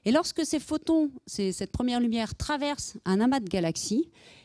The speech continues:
ils vont interagir avec le gaz chaud de l'amas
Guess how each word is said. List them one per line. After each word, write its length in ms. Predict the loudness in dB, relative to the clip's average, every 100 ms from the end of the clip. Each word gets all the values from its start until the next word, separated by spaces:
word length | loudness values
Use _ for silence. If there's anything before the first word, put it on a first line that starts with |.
| _
ils 100 | 0
vont 140 | 2 2
interagir 840 | 0 2 2 2 2 0 0 -2 -6
avec 280 | -2 -2 0
le 60 |
gaz 540 | 0 2 4 2 0 -6
chaud 400 | -4 0 2 2
de 120 | 2
l'amas 400 | 0 2 2 0